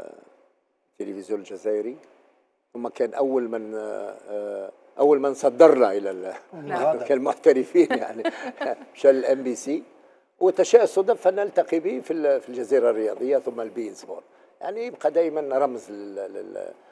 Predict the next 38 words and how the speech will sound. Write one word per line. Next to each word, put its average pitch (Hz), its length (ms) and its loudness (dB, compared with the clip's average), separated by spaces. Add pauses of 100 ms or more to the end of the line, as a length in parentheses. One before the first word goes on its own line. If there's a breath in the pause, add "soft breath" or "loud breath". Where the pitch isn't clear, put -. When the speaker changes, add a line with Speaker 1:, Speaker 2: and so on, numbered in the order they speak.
(280 soft breath)
Speaker 1:
زميل، 120 200 0
Speaker 2:
للحيوة، 226 360 4
Speaker 1:
صديق، - 240 0
Speaker 2:
زميل 185 220 0
أخضر. 120 260 4
Speaker 1:
يعني 120 480 0 (100)
طيب، 156 340 6
آه، 135 260 6
خلوق. 175 480 12 (480)
Speaker 2:
ومتتبع 330 640 6
حصتنا 302 560 6
خاصة 240 680 4
لأن 208 220 2
Speaker 1:
حيي 208 380 12
Speaker 2:
نتبع. 165 340 6
Speaker 1:
بالمناسبة 156 800 6
إن 127 80 -2
شاء 123 180 0
الله 123 220 0
و-، 113 320 -2
Speaker 2:
واحكي 359 280 2
لي 392 80 6
Speaker 1:
ونتمنى 311 180 4
Speaker 2:
حكاية 269 100 6
Speaker 1:
نشوف. 240 160 0
Speaker 2:
جون 240 120 0
غابا 226 400 2 (100)
سي 190 100 -6
الحبيب، 190 400 -6
قال 190 140 0
لك 160 60 6
Speaker 1:
هذا 196 160 8
Speaker 2:
احكي 190 200 8
لنا. 156 480 4
Speaker 1:
ال-، 135 720 0
هذا 143 300 0
أخ - 300 -8
تونسي 160 580 -4